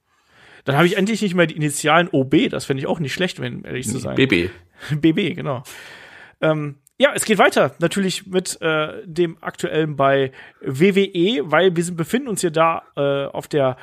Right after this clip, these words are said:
Speaker 1: Straße Richtung Royal Rumble. Die Preview werden Kai und ich in der kommenden Woche natürlich hier im Freefeed machen. Und da gibt's natürlich jetzt auch einige, äh, ja, spannende Entwicklungen. Nämlich, äh,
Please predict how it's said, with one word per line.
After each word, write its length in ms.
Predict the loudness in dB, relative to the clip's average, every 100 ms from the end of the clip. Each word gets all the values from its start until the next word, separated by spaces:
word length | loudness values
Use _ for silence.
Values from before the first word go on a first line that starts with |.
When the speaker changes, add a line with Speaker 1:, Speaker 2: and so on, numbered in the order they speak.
| -16 -10
Speaker 1:
Straße 640 | -2 0 0 0 0 -2
Richtung 400 | -2 0 0 4
Royal 280 | 6 6 8
Rumble. 340 | 4 4 0
Die 100 | -4
Preview 460 | -2 0 0 0 0
werden 260 | 0 -2
Kai 300 | -4 0 0
und 100 | -2
ich 80 | -6
in 80 | -6
der 80 | -8
kommenden 440 | -6 -4 -4 -6 -10 -18 -2
Woche 340 | 2 4 4
natürlich 460 | 2 0 -4 -8 -6
hier 200 | -6 -6
im 200 | -8 -8
Freefeed 480 | -2 0 0 -2
machen. 280 | 0 -2 -2 -8 -18 -20 -4 4
Und 260 | 4 2 -6 -20 -20 -20 _
da 240 | 4 4
gibt's 320 | 2 -2 -6 -4
natürlich 200 | -4 -4
jetzt 80 | -2
auch 180 | -4
einige, 600 | 0 0 2 2 4 2 2
äh, 40 |
ja, 200 | 2 2 -2
spannende 420 | -2 0 2 0
Entwicklungen. 640 | -2 -2 -2 -2 -4 -4 -10 -18 -18 -10
Nämlich, 540 | 2 4 4 2 -2 -2
äh, 240 | -2 -2